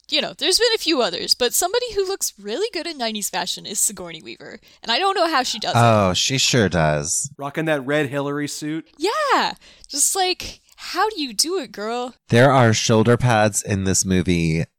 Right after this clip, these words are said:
Speaker 2: that should be a crime against mankind.
Speaker 3: <laughs>
Speaker 2: But somehow Sigourney Weaver is just, like, rocking it.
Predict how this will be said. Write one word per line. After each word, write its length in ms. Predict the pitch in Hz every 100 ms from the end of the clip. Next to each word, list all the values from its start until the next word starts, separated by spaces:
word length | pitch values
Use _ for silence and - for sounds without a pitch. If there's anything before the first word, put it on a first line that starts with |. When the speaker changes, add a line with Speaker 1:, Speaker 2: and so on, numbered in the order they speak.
| _ -
Speaker 2:
that 340 | 95 95 87
should 280 | - - 92
be 160 | 110 104
a 120 | -
crime 440 | - 95 87 90
against 360 | 87 92 85 90
mankind. 800 | 80 78 73 87 78 76 71 - - -
Speaker 3:
<laughs> 260 | 175 180
Speaker 2:
But 140 | 104 101
somehow 420 | - 101 117 107
Sigourney 500 | 110 127 101 95 90
Weaver 320 | 85 85 85 85
is 160 | 82
just, 180 | 90 -
like, 140 | 85 71
rocking 480 | 71 71 67 71 65
it. 200 | 64